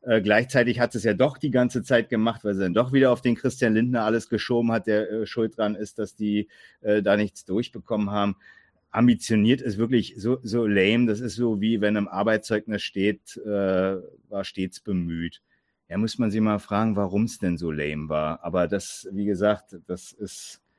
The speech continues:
das ist mit der Antwort klassenpolitische Verankerung, äh, jedenfalls nicht gegeben, so, weil es eben nicht darum geht, Klassenpolitik in diesem Staat zu machen. Und wenn dann eben nur so, dass das Volk halt was taugt eben für die Kapitalakkumulation.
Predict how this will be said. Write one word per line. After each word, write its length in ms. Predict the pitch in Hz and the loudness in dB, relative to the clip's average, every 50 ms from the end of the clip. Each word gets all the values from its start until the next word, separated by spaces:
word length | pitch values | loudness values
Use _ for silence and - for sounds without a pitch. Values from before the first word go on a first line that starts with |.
| _ _ _ _ _ | _ _ _ _ _
das 160 | - 95 92 | -4 -4 -4
ist 140 | 143 131 - | -2 0 2
mit 160 | 123 117 104 | 2 4 4
der 140 | 113 107 92 | 4 4 4
Antwort 340 | 92 101 113 - 120 104 - | 2 0 2 2 0 0 0
klassenpolitische 720 | - 98 95 95 123 - 107 101 101 98 101 101 - - 92 | 0 -2 0 0 -2 -2 0 0 0 0 -2 -4 -6 -8 -6
Verankerung, 800 | - 95 73 57 73 95 107 - 117 98 101 104 101 95 95 - - - - | -4 -4 -4 -2 -4 -4 -4 -4 -2 -2 0 0 0 0 -2 -6 -16 -16 -8
äh, 420 | 107 104 98 98 95 95 95 95 95 - - _ _ _ _ _ _ _ _ _ _ | -2 0 2 4 4 4 4 2 0 -2 -8 _ _ _ _ _ _ _ _ _ _
jedenfalls 640 | 98 90 90 95 101 95 - 98 92 92 92 - - | 0 2 2 2 2 2 2 2 2 2 0 -2 0
nicht 280 | 90 92 92 - - - | 0 0 0 0 -4 -4
gegeben, 640 | 101 85 - - 78 82 92 95 82 69 65 - | -6 -6 -4 -2 0 2 2 4 2 0 -2 -6
so, 320 | _ - - 69 69 65 - | _ -16 -14 -14 -14 -14 -6
weil 180 | - 76 82 90 | -2 2 2 2
es 120 | 92 92 - | 2 0 -2
eben 340 | - 98 92 90 90 82 | -2 -2 0 0 0 -2
nicht 320 | 80 85 82 - - _ - | -4 -6 -8 -10 -14 _ -2
darum 320 | 85 82 82 87 85 80 | -2 0 0 0 -2 -2
geht, 260 | 76 76 90 98 - | 0 0 0 0 0
Klassenpolitik 840 | - - 80 78 - - 80 - - 78 71 73 73 - - - - | -6 -8 -8 -8 -8 -10 -12 -10 -8 -8 -6 -6 -8 -10 -14 -16 -14
in 140 | - 80 80 | -12 -10 -10
diesem 240 | 78 76 80 76 71 | -10 -8 -8 -10 -10
Staat 340 | - - 67 67 71 69 - | -8 -6 -4 -4 -4 -6 -8
zu 120 | - 73 | -10 -6
machen. 340 | 71 71 69 - 80 76 80 | -6 -4 -6 -6 -8 -10 -8
Und 160 | 82 76 71 | -8 0 2
wenn 140 | 82 92 101 | 4 6 6
dann 140 | 107 107 101 | 6 6 4
eben 220 | 95 95 95 95 | 4 4 6 6
nur 180 | 95 92 90 82 | 6 4 4 4
so, 180 | 87 87 95 | 4 2 4
dass 240 | 92 95 90 - - | 4 2 2 0 -2
das 180 | - 85 - - | -4 -6 -6 -6
Volk 320 | - - 85 92 90 - | -4 0 0 0 2 2
halt 240 | 98 90 82 - 85 | 0 0 0 0 -4
was 200 | 87 85 - - | -4 -4 -4 -6
taugt 300 | - 85 85 87 - - | -2 -2 0 0 -2 -6
eben 220 | - 87 82 80 | -8 -6 -6 -6
für 140 | - - 78 | -6 -8 -10
die 100 | 82 76 | -10 -6
Kapitalakkumulation. 1300 | - 85 73 80 73 - 76 80 95 85 - - 65 65 67 65 69 - _ - 71 67 67 71 78 | -6 -6 -4 -4 -6 -6 -4 -2 -2 -2 -4 -6 -14 -16 -14 -14 -16 -16 _ -18 -16 -14 -14 -16 -16